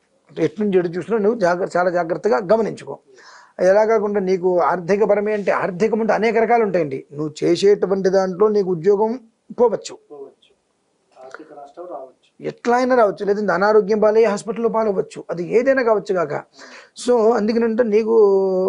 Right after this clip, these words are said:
Speaker 1: రెండు మూడు రకాలుగా సమస్యలు వచ్చే అవకాశం ఎక్కువగా ఉన్నది కనుక నువ్వు జాగ్రత్తగా ఉండవయ్యా అంటే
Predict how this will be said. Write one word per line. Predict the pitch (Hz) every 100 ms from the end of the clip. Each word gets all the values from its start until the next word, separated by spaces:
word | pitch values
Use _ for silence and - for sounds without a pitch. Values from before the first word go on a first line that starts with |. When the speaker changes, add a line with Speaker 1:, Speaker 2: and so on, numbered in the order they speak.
| 190 _ _ _ _ _
Speaker 1:
రెండు | 147 175
మూడు | 185 170
రకాలుగా | 170 214 220 208
సమస్యలు | 170 190 208 - 233
వచ్చే | 208 214
అవకాశం | 190 180 202 185 190
ఎక్కువగా | 151 - 226 220
ఉన్నది | 208 190 190
కనుక | 202
నువ్వు | 214 190
జాగ్రత్తగా | 175 185 185 190
ఉండవయ్యా | 185 175 180 175
అంటే | 160 156 247